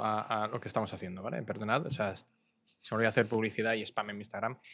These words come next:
Sí, hay cosas que pueden volver, hay cosas que se pueden retra-, retra-, retraer, ¿no? Retrotraer del, del Legends, que no nos sorprenderían mucho.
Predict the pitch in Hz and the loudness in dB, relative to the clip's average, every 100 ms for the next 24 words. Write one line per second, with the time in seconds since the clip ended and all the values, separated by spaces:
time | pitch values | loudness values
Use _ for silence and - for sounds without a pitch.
0 | - - - 120 120 120 135 127 117 117 | -16 -4 4 6 6 6 6 6 6 6
1 | 110 113 127 123 117 - 110 104 110 101 | 6 6 6 4 0 -2 -4 0 0 2
2 | 104 92 - 120 117 117 117 - - - | -2 -2 -6 -2 4 8 8 8 2 -2
3 | - 120 110 113 110 135 127 113 135 139 | 4 4 6 6 8 10 8 4 -2 0
4 | 113 90 117 110 104 107 139 151 113 104 | 0 2 0 4 4 4 2 2 0 0
5 | 104 101 _ - 107 101 104 110 180 - | -4 -6 _ -4 -2 -2 -4 -6 -10 -16
6 | _ _ _ _ _ - 139 123 131 135 | _ _ _ _ _ 6 8 8 8 6
7 | 120 104 110 107 107 101 107 151 170 208 | 4 2 0 2 2 2 2 -2 -2 -4
8 | 285 | -6